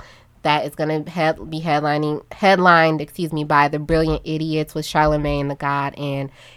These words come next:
Andrew Schultz. Uh, thanks to our sponsors today. I just mentioned one, the Milwaukee Podcast Festival, and, uh, Where There's Wi-Fi. I think that's gonna be a really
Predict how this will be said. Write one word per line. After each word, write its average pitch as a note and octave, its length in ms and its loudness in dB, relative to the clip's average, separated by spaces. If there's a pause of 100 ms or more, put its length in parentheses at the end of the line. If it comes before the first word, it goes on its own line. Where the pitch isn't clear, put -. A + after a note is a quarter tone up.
(140)
Andrew E3 360 2
Schultz. D#3 500 0 (380)
Uh, C#3+ 600 -2
thanks F#3 220 2
to - 80 0
our E3 120 6
sponsors G3 640 0 (220)
today. F#3+ 300 -2
I F3 80 2
just E3 140 -4
mentioned E3 380 -4
one, D3+ 240 0
the D3+ 60 -2
Milwaukee D3+ 320 -2
Podcast C#3 460 -8
Festival, C#3+ 500 -6
and, C#3 340 -6
uh, C#3 360 -4 (260)
Where E3 220 4
There's D3+ 220 4
Wi-Fi. D3 800 -2 (320)
I - 40 -8
think D#3 140 -4
that's D#3 140 -6
gonna C#3 140 -6
be C3 120 -8
a B2+ 60 -10
really A#2 360 -12